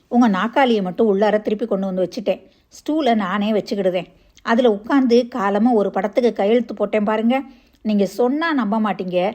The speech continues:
அப்புறம் சாயங்காலம் நாலு மணி வரைக்கும் தப தப தபன்னு வந்துகிட்டே இருந்தாங்க. இன்னைக்கு பதினாறு படத்துக்கு கையெழுத்து போட்டிருக்கேன்.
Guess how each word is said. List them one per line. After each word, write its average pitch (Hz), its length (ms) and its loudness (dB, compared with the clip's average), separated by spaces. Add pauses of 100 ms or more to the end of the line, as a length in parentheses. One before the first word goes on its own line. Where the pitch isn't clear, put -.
(260)
அப்புறம் 226 340 -2
சாயங்காலம் 226 640 -2
நாலு 240 320 -2
மணி 233 180 0
வரைக்கும் 196 340 -2
தப 208 220 -2
தப 202 180 0
தபன்னு 220 340 -4
வந்துகிட்டே 208 480 -2
இருந்தாங்க. 202 500 -2 (420)
இன்னைக்கு 240 380 0
பதினாறு 277 520 0
படத்துக்கு 233 460 -2
கையெழுத்து 208 300 -2
போட்டிருக்கேன். 196 580 -6